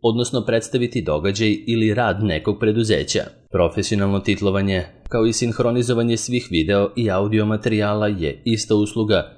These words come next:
koja je na raspolaganju klijentima navedene institucije, a pored nje očekuju ih i direktni prevodi serija sa pakistanskog jezika na rumunski,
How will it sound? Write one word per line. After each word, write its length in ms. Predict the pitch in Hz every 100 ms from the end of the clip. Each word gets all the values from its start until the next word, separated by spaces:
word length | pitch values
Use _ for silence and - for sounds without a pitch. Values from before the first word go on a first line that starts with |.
| _
koja 240 | - 120 117
je 300 | 113 110 117
na 160 | 120
raspolaganju 720 | 123 - 131 110 110 110 69
klijentima 540 | - 92 90 98 113 120
navedene 480 | 120 117 117 113 95
institucije, 720 | - 113 98 71 - 92 - - -
a 180 | 113 -
pored 280 | 120 117 117
nje 240 | 120 110 - _ -
očekuju 640 | 101 - 62 - 107 104
ih 220 | 104 - -
i 240 | 110 101
direktni 480 | 110 110 110 135 120
prevodi 380 | 110 104 90 80
serija 500 | - 95 87 92 69 - -
sa 200 | - 123
pakistanskog 760 | 117 104 120 - 110 - 123 107
jezika 380 | 104 107 104 110
na 180 | 107
rumunski, 560 | 107 90 90 95 -